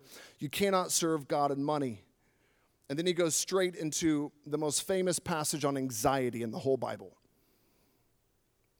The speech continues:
He's connecting financial provision, money, to anxiety for all of us.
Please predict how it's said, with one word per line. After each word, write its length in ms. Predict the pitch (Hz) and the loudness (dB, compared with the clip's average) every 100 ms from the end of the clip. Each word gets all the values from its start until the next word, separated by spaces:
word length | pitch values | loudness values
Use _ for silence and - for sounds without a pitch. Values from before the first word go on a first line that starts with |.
| _ _ _ _ | _ _ _ _
He's 200 | 180 175 | 0 4
connecting 800 | 214 208 220 - 156 139 143 143 _ _ _ _ _ _ _ _ _ _ | 4 4 2 0 0 0 -4 -10 _ _ _ _ _ _ _ _ _ _
financial 640 | - - 196 202 196 - 180 | 2 8 8 8 4 2 0
provision, 560 | 170 156 165 143 139 | 2 2 2 2 2
money, 420 | 160 185 170 143 | 4 4 4 0
to 220 | 131 170 160 | 0 0 2
anxiety 720 | 143 117 139 120 107 - - _ _ _ _ _ _ _ _ _ _ _ _ _ _ _ - | 0 0 -2 -2 -8 -16 -18 _ _ _ _ _ _ _ _ _ _ _ _ _ _ _ -2
for 160 | 170 | 4
all 140 | 190 175 | 6 6
of 100 | 120 | 4
us. 360 | 104 - - | 0 -2 -2